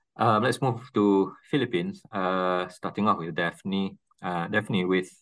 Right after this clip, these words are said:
Philippines inflation rising again, uh, following the reacceleration in C P I last two months,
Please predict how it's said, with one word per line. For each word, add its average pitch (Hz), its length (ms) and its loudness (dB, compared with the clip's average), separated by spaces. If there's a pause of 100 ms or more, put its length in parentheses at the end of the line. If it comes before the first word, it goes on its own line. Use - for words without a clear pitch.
(480)
Philippines 131 400 0
inflation 95 480 -2
rising 87 420 -4
again, 82 360 -2 (140)
uh, 82 180 -12 (100)
following 85 320 0
the 80 60 0
reacceleration 80 1080 -2
in 73 160 -4
C 82 180 -6
P 85 160 -4
I 80 160 0
last 78 460 -4
two 95 120 -2
months, 80 420 -2